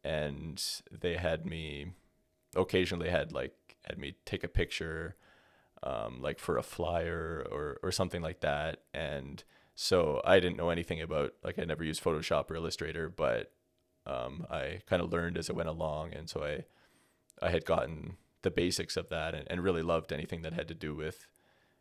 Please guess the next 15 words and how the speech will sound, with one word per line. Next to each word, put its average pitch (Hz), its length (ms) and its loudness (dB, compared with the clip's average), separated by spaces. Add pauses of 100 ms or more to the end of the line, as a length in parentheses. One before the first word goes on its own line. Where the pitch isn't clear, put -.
(100)
with 82 240 -6
those, 78 340 -2
um, 78 420 -6 (520)
digital, 82 640 -2
digital 87 340 0
drawing 80 520 -2 (220)
and 82 260 -6
art, - 360 -2 (460)
uh, 80 220 -2
softwares. 78 720 0 (720)
And 78 560 -2 (760)
yeah, 107 200 12
so - 160 6
I 95 40 10
think - 600 -4